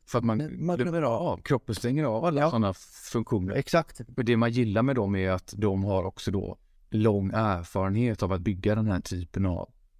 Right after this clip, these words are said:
Speaker 1: koncept.
Speaker 2: Mm.
Speaker 1: Så att de kan ju väldigt snabbt gå ifrån det här konstnärliga, eh, känslomässiga,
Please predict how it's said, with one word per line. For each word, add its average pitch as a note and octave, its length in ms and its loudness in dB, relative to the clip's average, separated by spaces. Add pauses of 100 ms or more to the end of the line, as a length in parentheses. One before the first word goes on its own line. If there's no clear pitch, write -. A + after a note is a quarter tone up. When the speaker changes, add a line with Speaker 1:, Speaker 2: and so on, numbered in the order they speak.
(100)
Speaker 1:
koncept. - 600 -4
Speaker 2:
Mm. G#2 240 -4
Speaker 1:
Så A2 100 -2
att F#2 80 -2
de G2 200 0
kan A#2 100 0
ju A2+ 60 4
väldigt G#2+ 260 2
snabbt A2+ 320 -2
gå G2+ 280 0
ifrån G2 320 0
det G2 60 0
här G2 140 0
konstnärliga, F#2 1080 -2 (360)
eh, - 100 -8
känslomässiga, F#2 1120 0